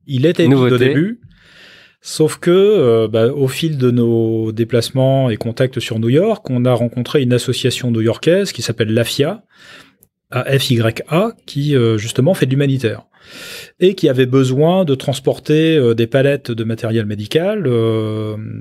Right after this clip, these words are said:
Speaker 1: vers le sud, hein, dans la zone Caraïbe, et donc, euh, notamment, euh, en Haïti, et cetera. Et nous, on leur a dit, « Bah, écoutez, euh, notre navire, euh, il est à vide.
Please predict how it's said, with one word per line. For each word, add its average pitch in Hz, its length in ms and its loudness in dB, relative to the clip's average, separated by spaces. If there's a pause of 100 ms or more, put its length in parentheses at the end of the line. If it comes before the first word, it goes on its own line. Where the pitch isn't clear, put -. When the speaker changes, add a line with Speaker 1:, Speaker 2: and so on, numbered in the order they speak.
(420)
Speaker 1:
vers 113 160 2
le 131 80 4
sud, 135 260 0
hein, 107 160 0
dans 107 160 -6
la 104 80 -2
zone 131 180 2
Caraïbe, 107 380 -2 (460)
et - 20 -14
donc, 110 220 -10
euh, 110 40 -4
notamment, 120 540 -2
euh, 110 60 -6
en 101 320 -10 (260)
Haïti, 135 460 -6
et 113 80 -6
cetera. 101 320 -14 (1700)
Et 123 100 0
nous, 139 100 2
on 175 60 4
leur 104 140 -2
a - 20 -4
dit, « 139 120 -2
Bah, 104 80 -4
écoutez, 110 300 -2
euh, 101 540 -6 (180)
notre 135 240 2
navire, 135 400 2
euh, 98 640 -6 (160)
il 127 180 2
est 110 120 2
à 110 40 0
vide. 127 300 0